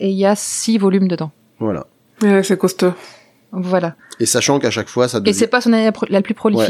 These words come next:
Speaker 2: Ouais.
Speaker 1: En mille neuf cent trente-quatre, je crois qu'elle a écrit quatre ou cinq romans.
Speaker 2: Et sachant qu'à chaque fois,
Speaker 3: Ah
Speaker 2: ça
Speaker 3: oui.
Speaker 2: devient des best-sellers. Donc là, elle est déjà, elle a déjà atteint un statut de, de, d'autrice, euh,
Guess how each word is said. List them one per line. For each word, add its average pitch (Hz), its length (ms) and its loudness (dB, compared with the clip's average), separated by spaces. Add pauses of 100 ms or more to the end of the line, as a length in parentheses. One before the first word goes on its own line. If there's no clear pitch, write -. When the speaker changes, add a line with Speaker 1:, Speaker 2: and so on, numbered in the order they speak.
Speaker 2:
Ouais. - 40 -2
Speaker 1:
En 196 40 2
mille 202 80 4
neuf 202 100 0
cent 208 120 -2
trente-quatre, 214 420 0
je 190 80 2
crois 196 180 -4
qu'elle 185 160 -2
a 170 40 0
écrit 175 200 -6
quatre - 240 -4
ou 180 40 -8
cinq 175 200 -8
romans. - 160 -10
Speaker 2:
Et - 20 -6
sachant 131 360 -2
qu'à 117 120 -2
chaque - 220 -4
fois, - 180 -4
Speaker 3:
Ah 104 60 2
Speaker 2:
ça 98 60 2
Speaker 3:
oui. 190 80 2
Speaker 2:
devient 104 200 0
des 98 80 -2
best-sellers. 101 540 -2
Donc 92 160 -6
là, 120 140 4
elle 113 80 2
est 107 80 0
déjà, 123 460 0 (280)
elle - 100 -4
a 110 60 2
déjà 127 300 2
atteint 113 320 -2
un 101 60 -2
statut - 420 -6
de, 107 160 -2
de, 98 340 -2
d'autrice, 98 460 -6
euh, 85 340 -4